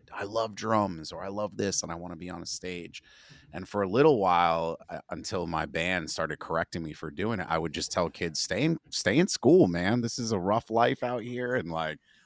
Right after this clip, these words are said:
unless you, you know, unless you got some money stowed away and a ten-year plan to do this," you know?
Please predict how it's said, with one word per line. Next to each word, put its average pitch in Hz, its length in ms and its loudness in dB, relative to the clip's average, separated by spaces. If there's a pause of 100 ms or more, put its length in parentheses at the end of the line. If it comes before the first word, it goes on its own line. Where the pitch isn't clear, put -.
(100)
unless 92 320 -4
you, 120 140 0
you 120 180 0
know, 92 260 -2
unless 95 240 -6
you 110 60 -8
got 110 180 2
some 110 140 -4
money 117 260 0
stowed 113 340 0
away 117 480 2
and 82 80 0
a 78 80 -4
ten-year 98 520 -6
plan 104 380 -4
to 90 60 -8
do 123 260 -4
this," 95 440 0
you 87 160 -8
know? 78 320 -4